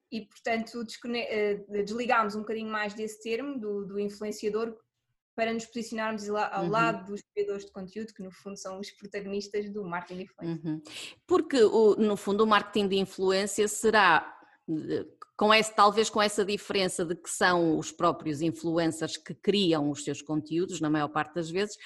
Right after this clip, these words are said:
Speaker 2: não é muito diferente do marketing de testemunho da, da publicidade tradicional, não é? Em que, eh, se recorria a celebridades ou, ou figuras públicas para anunciar um, um produto.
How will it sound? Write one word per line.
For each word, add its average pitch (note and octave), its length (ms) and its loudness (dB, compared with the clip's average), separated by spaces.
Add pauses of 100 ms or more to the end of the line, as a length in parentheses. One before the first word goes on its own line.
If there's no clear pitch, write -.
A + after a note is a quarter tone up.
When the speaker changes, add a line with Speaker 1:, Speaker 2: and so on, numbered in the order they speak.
(560)
Speaker 2:
não A#3 320 8
é B3 80 12
muito B3 380 8
diferente G#3+ 680 4
do A3+ 180 4
marketing A#3+ 500 4
de A#3+ 120 6
testemunho G#3 1200 4
da, F3 140 4
da E3 140 0
publicidade F3 640 0
tradicional, F3 760 4
não D#3 120 2
é? E3 300 2
Em D3+ 240 0
que, D#3 420 -4 (320)
eh, - 400 -6
se - 240 -8
recorria F3+ 800 6
a F#3 60 6
celebridades F3 1040 2
ou, F3 340 2 (400)
ou E3+ 320 0 (100)
figuras G#3 460 2
públicas A3+ 560 0 (100)
para G#3+ 200 2
anunciar G#3+ 560 2
um, G#3 480 -4
um G#3 40 -6
produto. A#3+ 480 -2